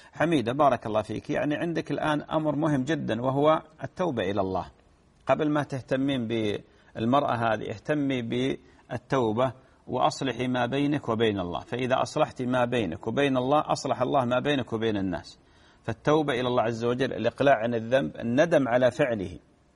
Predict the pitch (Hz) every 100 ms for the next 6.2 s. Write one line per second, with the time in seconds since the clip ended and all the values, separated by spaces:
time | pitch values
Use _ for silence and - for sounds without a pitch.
0 | - 117 107 180 160 131 120 92 120 165
1 | 123 107 123 117 151 131 120 110 117 101
2 | 85 101 90 - _ _ _ _ - 98
3 | 127 - 120 110 139 113 107 87 - _
4 | _ - 123 123 117 117 110 107 107 -
5 | - 160 135 135 127 123 120 110 110 120
6 | 80